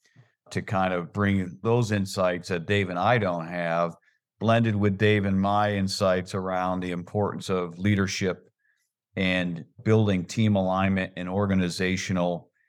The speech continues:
design that really kinda leverages the people in the workplace and gets people closely connected to customers to drive revenue. And so, you know, I think that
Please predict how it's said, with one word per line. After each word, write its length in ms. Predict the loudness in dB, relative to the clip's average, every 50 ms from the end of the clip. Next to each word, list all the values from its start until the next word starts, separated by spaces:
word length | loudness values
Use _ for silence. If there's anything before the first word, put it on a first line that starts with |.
| _ _ _ _ -6
design 720 | -6 -4 -4 0 0 0 2 2 2 2 2 0 0 0
that 180 | -2 -2 -4 -4 -6
really 500 | -6 -2 0 4 4 4 4 4 2 0
kinda 340 | 0 -2 -2 -2 0 0 -2
leverages 800 | 0 2 2 2 2 2 0 -2 -2 -2 -2 -2 -2 -2 -4 -6
the 120 | -8 -8
people 420 | -2 0 0 0 0 -2 -4 -2
in 80 | -2 -2
the 80 | -2 -2
workplace 680 | -2 -4 -4 -6 -6 -4 -2 0 0 0 0 -4 -4 -6
and 260 | -6 -6 -8 -10 -12
gets 320 | -6 -6 -6 -6 -6 -10 -14 _ _ _ _
people 300 | -2 -2 -2 -2 -2 -6
closely 480 | -10 -6 -2 -2 -2 -2 -2 -4 -6 -6
connected 500 | -4 -2 -2 -2 -2 -2 -4 -6 -8 -6 -6
to 100 | -10 -10 -12 _ -4
customers 680 | -2 -2 -2 -2 -6 -8 -6 -6 -6 -8 -8 -10 -12 _ _ _ _ _ _ _ _ _ _ _ _ -8
to 120 | -6 -6
drive 340 | -4 0 2 2 4 2 2
revenue. 560 | 2 2 2 2 0 -2 -6 -6 -6 -8 -10 -14 _ _ _ _ _ _ -2
And 200 | 0 2 2 2
so, 640 | 2 2 4 6 6 6 6 4 2 0 -4 -10 _ _ _ _ _ _ _ _ _ _ _ _ _ _ _ _ _ _ -4
you 80 | 0 2
know, 140 | 4 4 4
I 120 | 4 2
think 460 | 0 0 -2 0 0 0 -4 -8 -20 _ _ _ _ _ _ _ _ _ _ _ _ _ _ _ _ -8
that 420 | -2 0 2 2 2 0 -2 -6